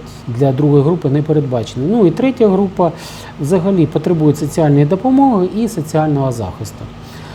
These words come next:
Там, е, відповідні важкості, помірні, там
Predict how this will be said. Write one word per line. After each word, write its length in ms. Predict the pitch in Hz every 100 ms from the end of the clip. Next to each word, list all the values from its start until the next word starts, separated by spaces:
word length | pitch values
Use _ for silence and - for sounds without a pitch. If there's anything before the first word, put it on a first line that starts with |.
| - - - - -
Там, 120 | 117
е, 600 | 135 151 139 135 139 143 143
відповідні 560 | 135 165 143 123 131 131
важкості, 520 | 220 226 156 151 -
помірні, 440 | 151 208 220 170
там 280 | 156 151